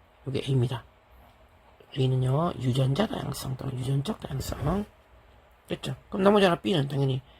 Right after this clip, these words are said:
생태계 다양성이겠네요. 그죠? 되겠죠? 이게 이제 종다양성이니까.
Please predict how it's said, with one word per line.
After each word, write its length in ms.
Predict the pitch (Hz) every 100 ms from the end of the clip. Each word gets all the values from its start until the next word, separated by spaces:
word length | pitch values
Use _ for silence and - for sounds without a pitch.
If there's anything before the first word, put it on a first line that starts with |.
| - _
생태계 380 | - 247 240 202
다양성이겠네요. 760 | 143 135 - 131 127 127 127 131
그죠? 200 | 147 143 - - - - - - - - - - - - - - -
되겠죠? 360 | 202 165 - - - -
이게 120 | 160
이제 80 | 139
종다양성이니까. 840 | 135 143 131 123 - 127 117 -